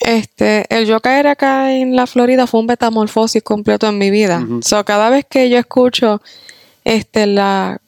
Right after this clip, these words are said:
Speaker 1: cómo es el proceso de la mariposa,
Speaker 2: Ujú.
Speaker 1: lo asemejo a,
Speaker 2: Ujú.
Speaker 1: a mi vida personal.
Speaker 2: Ah, ok.
Speaker 1: Fue lo mismo que Dios hizo conmigo.
Speaker 2: Ujú.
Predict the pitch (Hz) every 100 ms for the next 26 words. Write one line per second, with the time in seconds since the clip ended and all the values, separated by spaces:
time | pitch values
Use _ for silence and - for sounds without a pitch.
0 | - 220 220 254 254 247 247 233 240 233
1 | 226 226 226 226 220 254 240 - - 131
2 | 117 123 120 - - 220 208 214 208 240
3 | 294 269 233 226 _ - 214 202 196 190
4 | - - 202 208 196 196 208 208 208 208
5 | 180 165 - _ 110 113 117 - 123 110
6 | - - 240 262 247 277 277 240 196 196
7 | 196 196 196 180 208 247 202